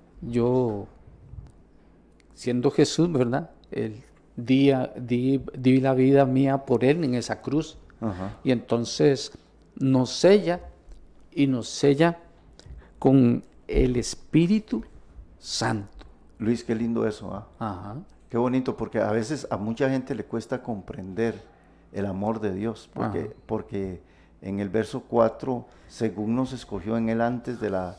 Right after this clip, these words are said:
Speaker 1: Fundación.
Speaker 2: eh, sí, ve-, verso cinco dice, "En amor, habiéndonos predestinado".
Speaker 1: Destinado.
Speaker 2: O sea, en, en, en amor. Y como muchas veces, <laughs> como muchas veces nos cuesta entender
Speaker 1: Ajá.
Speaker 2: el amor,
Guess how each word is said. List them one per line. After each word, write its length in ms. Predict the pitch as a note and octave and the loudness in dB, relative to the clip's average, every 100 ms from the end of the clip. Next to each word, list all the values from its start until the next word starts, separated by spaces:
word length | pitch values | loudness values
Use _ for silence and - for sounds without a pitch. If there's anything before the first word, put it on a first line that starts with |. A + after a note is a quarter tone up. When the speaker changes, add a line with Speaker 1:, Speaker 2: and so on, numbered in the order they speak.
| - | -14
Speaker 1:
Fundación. 520 | - A2+ A2 B2 - | -8 -4 0 0 -2
Speaker 2:
eh, 40 | - | -10
sí, 320 | - D#3 - | -4 -4 -2
ve-, 180 | G#2+ C#3 - | -4 -4 -2
verso 320 | A#2 A2+ C3+ | -2 -2 -4
cinco 300 | C3+ C3+ C3+ | -4 -4 -4
dice, 240 | B2 A#2 | -4 -6
"En 180 | - A#2 | -4 -2
amor, 420 | A2 G#2+ C3 A#2 - | -2 -2 -2 -4 -4
habiéndonos 680 | G2+ G#2 A2+ A#2 B2 A#2+ - | -6 -4 -4 -4 -6 -10 -10
predestinado". 600 | G#2 G2+ F#2+ - F#2+ A#2+ | -6 -6 -6 -8 -4 -4
Speaker 1:
Destinado. 220 | C3 D#3+ - - | -6 -16 -20 -16
Speaker 2:
O 40 | |
sea, 220 | - A#2 - | -2 -2 0
en, 220 | C3 A#2 - - | -2 -4 -8 -10
en, 340 | A#2 A2 G#2+ - | -6 -4 -6 -8
en 200 | A2+ G#2 | -8 -6
amor. 320 | G#2 G#2+ B2 A#2+ - - - | -6 -4 -4 -6 -16 -20 -12
Y 120 | A#2 | -10
como 280 | - E3 D#3+ | -2 0 0
muchas 360 | E3 F3 F3 B2+ | 0 0 0 0
veces, 440 | C#3 C#3 - - - - - | 0 -2 -6 -14 -14 -16 -20
<laughs> 220 | - - | -20 -2
como 180 | A#2 B2+ | 2 4
muchas 300 | C3+ D3 C#3 | 2 2 2
veces 200 | C3+ C3+ | 2 -2
nos 260 | A#2+ G#2+ - | -4 -6 -8
cuesta 320 | A#2 G2+ - | -8 -6 -4
entender 600 | B2+ A#2 G2+ F#2+ A2+ G2 - - | -4 -4 -6 -2 -2 -2 -6 -6
Speaker 1:
Ajá. 480 | G#2+ G2 F#2+ G#2+ C3 | -4 -4 -4 -4 0
Speaker 2:
el 140 | G#2+ | 0
amor, 480 | G2+ G2 A2+ C3 - | 0 -2 0 0 -2